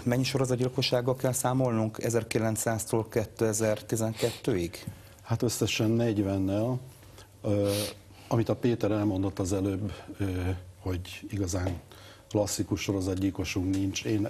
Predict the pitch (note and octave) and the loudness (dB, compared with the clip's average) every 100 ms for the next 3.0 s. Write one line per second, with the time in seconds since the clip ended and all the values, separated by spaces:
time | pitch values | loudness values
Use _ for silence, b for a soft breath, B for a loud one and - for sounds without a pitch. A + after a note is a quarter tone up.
0 | - A2+ G#2 G#2 G2+ G2+ A#2 A2+ F#2 - | 0 0 2 0 0 0 0 0 -2 -4
1 | F2+ G2 G2 G2 F#2 F2+ B B B B | -2 -2 -2 -4 -4 -6 B B B B
2 | G#2+ G2 G2+ G2 G2+ - - - G2 | -2 0 0 0 0 -2 -6 -4 -2